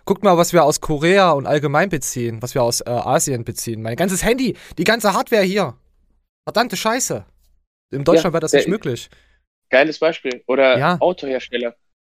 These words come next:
Speaker 1: Ja.
Speaker 2: Jeder weiß, dass
Speaker 1: B M W,
Speaker 2: Mercedes,
Speaker 1: Mercedes.
Speaker 2: B M W und Audi, V W eine geile Qualität bringt, ne? Aber
Speaker 1: Ja.
Speaker 2: trotzdem fahren jetzt alle Hyundai und, äh, rechtfertigen das, das wäre der billige Golf, so, weißt du?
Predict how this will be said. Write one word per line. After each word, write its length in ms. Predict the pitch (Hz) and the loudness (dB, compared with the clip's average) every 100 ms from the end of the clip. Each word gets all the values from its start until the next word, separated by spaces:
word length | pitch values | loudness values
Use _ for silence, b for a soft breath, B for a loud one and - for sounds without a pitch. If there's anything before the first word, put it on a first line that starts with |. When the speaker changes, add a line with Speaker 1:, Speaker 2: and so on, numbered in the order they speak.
| _ | _
Speaker 1:
Ja. 420 | 120 165 165 156 | -4 -2 -2 -2
Speaker 2:
Jeder 340 | 135 190 175 127 | 2 4 4 4
weiß, 340 | 139 190 - | 2 2 -2
dass 160 | 131 127 | -8 -2
Speaker 1:
B 80 | 143 | -2
M 100 | 135 | 0
W, 200 | 151 165 | 2 2
Speaker 2:
Mercedes, 260 | 160 143 | 0 -4
Speaker 1:
Mercedes. 400 | 131 123 170 170 | -4 -2 -2 0
Speaker 2:
B 60 | 143 | 0
M 20 | |
W 0 | |
und 140 | 135 135 | 0 -2
Audi, 500 | 131 143 135 127 113 | -2 -2 -2 -4 -6
V 260 | - 131 123 | -4 -4 -2
W 200 | 139 135 | -4 -4
eine 240 | 120 117 - _ | -8 -16 -20 _
geile 260 | 139 143 147 | 0 0 -2
Qualität 540 | - 143 - 170 - | -10 -12 -8 -10 -10
bringt, 300 | 143 135 127 | -10 -10 -8
ne? 140 | 110 107 | -4 -4
Aber 260 | 113 117 - | -2 -4 -6
Speaker 1:
Ja. 360 | 120 220 214 - _ - | -4 -2 -4 -12 _ -2
Speaker 2:
trotzdem 420 | 190 196 - 143 | 0 0 -2 -4
fahren 240 | - 143 | 0 -2
jetzt 140 | 135 127 | -2 -2
alle 180 | 127 123 | -2 -2
Hyundai 480 | 135 156 139 123 117 _ _ _ _ - | -4 -2 0 0 -2 _ _ _ _ -8
und, 240 | 127 127 | -6 -2
äh, 40 | 120 | 0
rechtfertigen 680 | 120 139 - 143 120 135 | 0 -2 -4 -4 -4 -4
das, 200 | 123 123 | -4 -4
das 160 | - - | -6 -6
wäre 120 | 120 | -2
der 200 | 117 110 107 107 - - | 0 -2 -4 -20 -16 -4
billige 500 | 151 151 120 120 113 | -2 -2 -2 -2 -2
Golf, 420 | 135 139 135 - | 2 2 2 -2
so, 220 | 127 120 113 | -6 -4 -2
weißt 240 | 127 - | -2 -4
du? 120 | 165 | -10